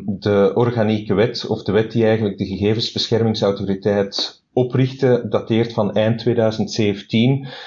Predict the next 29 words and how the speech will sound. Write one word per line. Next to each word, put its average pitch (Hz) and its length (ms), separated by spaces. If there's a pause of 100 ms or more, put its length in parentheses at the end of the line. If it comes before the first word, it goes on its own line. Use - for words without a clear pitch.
(320)
Ehm, 104 460
maar 107 200
vooraleer 113 480
dat 110 160
het - 140
directiecomité 113 1120 (140)
pas 110 260
benoemd 107 360
geweest 113 460
is, 120 300
waren 104 340
we 98 60
al 107 300
april 113 600
tweeduizend 110 600
negentien. 104 840
Dus 107 360
je 104 160
zat 113 220
daar 110 160
met 104 160
een 101 120
heel 110 360
lange, 117 560
ehm, 95 360
overgangsperiode, 113 920
wat 104 160
dat 107 160
het - 240